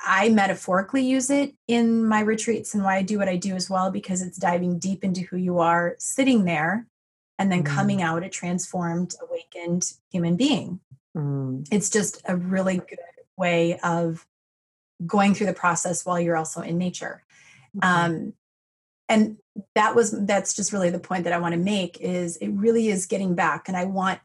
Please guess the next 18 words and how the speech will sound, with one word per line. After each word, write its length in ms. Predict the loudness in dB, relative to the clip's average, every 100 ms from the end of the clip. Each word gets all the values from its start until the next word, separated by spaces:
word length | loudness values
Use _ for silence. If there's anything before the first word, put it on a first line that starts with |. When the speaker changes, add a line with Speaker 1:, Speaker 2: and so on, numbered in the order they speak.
| -4
Speaker 1:
everybody, 800 | -2 -2 -2 -2 0 0 0 -2
it's 140 | -2
so 120 | 0
important 420 | 0 0 -4 -4 -6
for 80 |
people 260 | -8 -8 -8
to 140 | -6 -2
remember 360 | 0 0 0
this, 280 | -2 -4 -8
go 280 | -4 -4 -2
back 280 | 0 0 -2
to 100 | -10
who 140 | -6 -2
you 220 | 0 0
are. 320 | 0 -4 -12 _ _ _ _ -10 0
Go 160 | 0
Speaker 2:
Mm. 80 | 2
Speaker 1:
back, 320 | 2 2 0